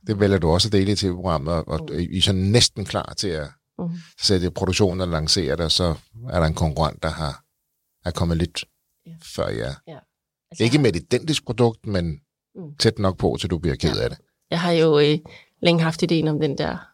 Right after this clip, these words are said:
Speaker 2: vugge med flad bund, ikke? Og så, øh, og det, det var ligesom det, der skulle være omdrejningspunktet i det halve år der. Og, øh,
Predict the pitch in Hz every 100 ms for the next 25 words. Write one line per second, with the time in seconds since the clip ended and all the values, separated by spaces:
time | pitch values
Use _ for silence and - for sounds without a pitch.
0 | - 170 170 170 147 170 156 156 139 233
1 | 240 _ _ _ _ _ _ _ _ _
2 | - - 160 - 160 151 147 147 165 -
3 | 170 214 208 - 208 202 196 208 190 202
4 | - 160 - 180 - 180 165 - 160 -
5 | 190 180 - _ _ 175 175 175 175 175
6 | 165 160 156 - - _ _ _ _ -
7 | 165 165 165